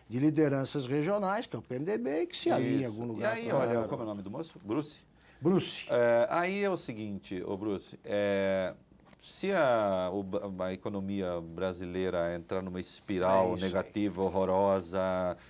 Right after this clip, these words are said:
Speaker 2: a população for pra rua e tal, não vai acontecer, mesmo que a economia crescendo um e meio agora, há características particulares desse baixo crescimento que impedem que você tenha essa percepção,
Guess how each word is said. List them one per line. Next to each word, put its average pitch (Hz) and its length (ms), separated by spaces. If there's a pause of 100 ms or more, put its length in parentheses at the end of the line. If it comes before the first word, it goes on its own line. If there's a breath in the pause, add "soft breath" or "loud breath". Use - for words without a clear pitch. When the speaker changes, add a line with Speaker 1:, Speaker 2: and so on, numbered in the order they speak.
(160 loud breath)
Speaker 2:
a 95 80
população 101 560
for 98 140
pra 98 220
rua 92 1000
e 98 160
tal, 107 280 (160)
não 113 280
vai 95 180
acontecer, 95 580 (200)
mesmo 104 260
que 92 80
a - 20
economia 92 380
crescendo 90 460
um 92 40
e 90 80
meio 92 300
agora, 95 380
há - 20
características 90 920 (400 loud breath)
particulares 101 760
desse 98 180
baixo 92 300
crescimento 92 600
que 90 380
impedem 98 680
que - 100
você 92 240
tenha 92 300
essa 95 180
percepção, - 840